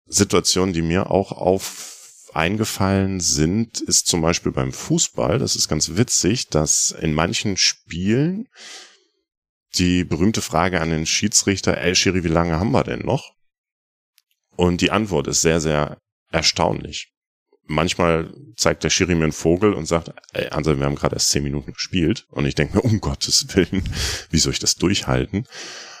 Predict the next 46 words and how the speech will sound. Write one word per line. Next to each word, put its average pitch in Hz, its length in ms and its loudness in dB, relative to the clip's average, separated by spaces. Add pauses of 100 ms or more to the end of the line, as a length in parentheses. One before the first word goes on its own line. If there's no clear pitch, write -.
(200)
Und, 87 480 2
ähm, 82 380 2
manchmal 90 300 2
pfeift - 300 -2
der - 40 0
Schiri - 340 2
ab - 220 -4
und 80 160 -2
ich 69 100 -4
hatte 90 180 0
noch 69 100 -2
gar 69 140 0
nicht 69 120 -6
die - 60 -10
Frage 92 420 0
über-, - 420 -6
oder 65 300 0 (240)
nicht 71 200 -8
die 65 60 -4
Möglichkeit - 480 0
nachzufragen, 67 540 -2
wie 69 60 -2
lange 82 240 0
es - 160 -2
noch - 180 -18
ist. - 300 -2
Ne? 85 140 2
Dann 73 200 0
war 78 400 2 (340)
eine 76 120 2
Mannschaft, 78 920 -2
hat - 180 -4
sich - 220 -2
auch 85 160 2
so 80 280 2
in 78 120 0
den 73 160 -2
Flow 71 360 0
reingespielt. 67 720 -4
Ich - 280 0
war 78 120 2
so 87 300 0
in 78 120 0
dem 73 140 -2
Spielgeschehen 80 1000 0
vertieft, - 640 -4